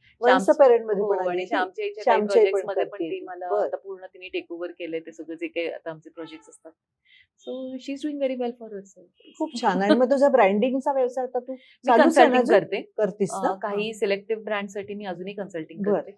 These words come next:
Speaker 2: So तो सुरूच आहे.
Speaker 1: तर त्याबद्दल काही तू थो-, थोडेफार गायडन्स देऊ शकशील का, सांगू शकशील का?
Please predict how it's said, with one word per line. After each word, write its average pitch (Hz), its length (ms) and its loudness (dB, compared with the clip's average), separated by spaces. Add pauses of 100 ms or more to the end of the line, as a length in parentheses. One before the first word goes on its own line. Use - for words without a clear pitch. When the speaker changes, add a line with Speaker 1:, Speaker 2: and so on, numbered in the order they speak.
(520)
Speaker 2:
So - 100 -20
तो 269 60 -10
सुरूच 240 360 -8
आहे. 151 200 -18 (400)
Speaker 1:
तर 208 300 0
त्याबद्दल 285 560 6
काही 320 160 -2
तू 320 140 -2
थो-, 302 260 -2
थोडेफार 269 440 0
गायडन्स 226 520 2
देऊ 240 140 -12
शकशील 247 300 -10
का, 254 160 -4
सांगू 208 340 -2
शकशील 208 380 -2
का? 170 140 -12